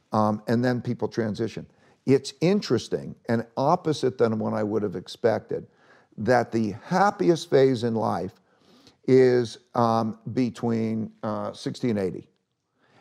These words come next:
And, and, and the, you know the funny thing about it, which is really funny,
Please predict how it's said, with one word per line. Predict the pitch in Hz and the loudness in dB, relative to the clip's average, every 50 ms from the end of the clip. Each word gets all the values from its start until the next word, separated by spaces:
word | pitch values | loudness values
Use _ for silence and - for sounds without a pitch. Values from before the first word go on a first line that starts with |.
| _ _ _ | _ _ _
And, | 139 147 147 - | -2 -2 2 2
and, | 151 147 143 143 - | 2 2 2 0 -2
and | 151 147 147 - | -2 -2 -2 -4
the, | - 123 - - - - | 2 2 2 2 2 -4
you | 139 143 - | -4 -2 2
know | 151 143 160 | 4 4 4
the | 147 143 | 4 2
funny | - - - 156 165 175 | -2 0 0 0 0 0
thing | 160 - 175 160 | 0 -2 -2 -2
about | 165 135 151 151 156 | 0 0 2 0 0
it, | 165 165 | 0 -2
which | - 123 - - | -4 -6 -6 -6
is | 107 92 | -8 -4
really | 113 131 135 127 117 110 | 0 2 2 2 0 -2
funny, | - 117 113 117 135 175 | -4 -4 -4 -4 -4 -6